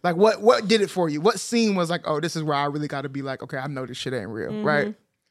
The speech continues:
Speaker 1: There's a scene where I guess The Rock had broke his arm and he had a cast on, and something happens, right? So he's, just flexes his arm and the cast breaks off.
Speaker 2: Shut up.
Speaker 1: I'm dead serious, okay? That's one scene. There's
Speaker 2: Okay,
Speaker 1: another
Speaker 2: but
Speaker 1: scene
Speaker 2: he's The Rock.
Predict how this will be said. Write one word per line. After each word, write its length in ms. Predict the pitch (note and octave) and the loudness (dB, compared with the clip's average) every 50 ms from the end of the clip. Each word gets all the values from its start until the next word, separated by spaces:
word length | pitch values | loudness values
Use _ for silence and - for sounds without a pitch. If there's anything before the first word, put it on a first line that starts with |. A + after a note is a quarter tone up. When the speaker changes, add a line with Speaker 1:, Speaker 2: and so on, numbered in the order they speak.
| _ _ _ _ _ _ _ _ _ _ _ _ _ | _ _ _ _ _ _ _ _ _ _ _ _ _
Speaker 1:
There's 160 | B3+ D#4+ D4+ | 0 0 2
a 100 | D#4 D4 | 0 -2
scene 360 | - - - C#4 C#4 C#4 B3+ A#3+ | -4 -4 -2 0 0 2 2 4
where 220 | A3+ A3 G#3+ - | 4 4 4 4
I 80 | G#3 A3 | 2 0
guess 140 | B3+ C#4 | 0 -2
The 80 | - G#3+ | -2 0
Rock 260 | E3+ F3+ G#3 A3+ A3 | 4 4 4 4 4
had 160 | A3 F3 D3+ | 2 -2 0
broke 200 | D3 F3+ G3 F#3+ | 2 2 2 2
his 120 | G3+ E3+ F3 | 0 0 2
arm 180 | F3+ G3 F3 | 2 2 2
and 40 | E3+ | 2
he 40 | F#3 | 2
had 100 | E3+ D3 | 0 0
a 40 | C3 | -2
cast 400 | - - F3 F#3 G3+ G#3 - - | -2 0 0 2 2 0 0 0
on, 340 | A#3 A#3 A#3+ A#3+ A#3+ A#3 - _ _ _ _ _ _ _ | 0 0 0 -2 -4 -6 -8 _ _ _ _ _ _ _
and 100 | - F3 | -4 -2
something 260 | - A3+ B3 G#3+ F#3+ | 2 2 0 0 0
happens, 600 | - - G#3+ A3+ B3+ A#3+ - E3+ D#3 D3+ D#3+ D#3+ D#3+ | -2 2 4 4 4 4 2 -2 -4 -4 -4 -2 0
right? 300 | E3 F3+ G3 G#3+ G#3 - - - _ _ _ _ _ _ _ _ _ _ _ | 2 4 4 2 2 -2 -6 -12 _ _ _ _ _ _ _ _ _ _ _
So 140 | _ - G3+ | _ 2 2
he's, 340 | F3+ G3+ C#4 C4+ A3 - - - - _ F#3+ | 4 4 4 2 0 -2 -6 -10 -16 _ -2
just 160 | G#3+ A#3+ - - | 0 0 0 -2
flexes 380 | - - A#3 B3 A#3+ A3 A3 | 0 2 2 2 2 0 -2
his 120 | A3+ G3 G3+ | 0 2 2
arm 280 | G3 G3+ G3 F3+ E3+ | 4 4 4 2 2
and 60 | E3 | 0
the 40 | D#3+ | -4
cast 340 | D3+ - F#3 E3+ E3 - - | -2 -2 -2 -2 -2 -2 -4
breaks 220 | E3 D#3 C#3 - | -4 -4 -4 -4
off. 300 | D3 C#3 C3 C3+ - - _ _ _ _ | -8 -8 -10 -12 -14 -18 _ _ _ _
Speaker 2:
Shut 280 | - - - F#3+ - - | -20 -12 -8 -8 -6 -6
up. 240 | G2+ - - - - _ | -8 -10 -12 -14 -4 _
Speaker 1:
I'm 100 | - F#3+ | 0 2
dead 200 | F3 F#3 F3+ E3 | 2 2 0 0
serious, 320 | - G3+ E3+ C#3 B2+ - - | 0 0 -2 -2 -2 -4 -6
okay? 180 | D#3 - E3+ E3+ | -4 -2 0 0
That's 180 | F3+ F3+ - | 0 -2 -2
one 160 | E3+ E3+ D3+ D3 | -4 -4 -4 -4
scene. 260 | - - - - - - _ _ _ _ _ _ _ _ _ | -8 -10 -12 -12 -16 -20 _ _ _ _ _ _ _ _ _
There's 160 | G#3 A3 A3 | 2 4 6
Speaker 2:
Okay, 80 | D4 C#4+ | 6 6
Speaker 1:
another 160 | C4 B3+ A3 | 8 6 6
Speaker 2:
but 60 | C4 | 4
Speaker 1:
scene 300 | G#3 - A#3 A3+ A#3 A3+ | 2 4 4 4 4 4
Speaker 2:
he's 200 | B3+ C#4+ C4+ - | 2 0 -2 -2
The 160 | - A3 G3 F#3 | -6 -6 -6 -4
Rock. 500 | F#3+ C4 F#4 - - - - - - | -4 -4 -4 -4 -4 -6 -8 -10 -12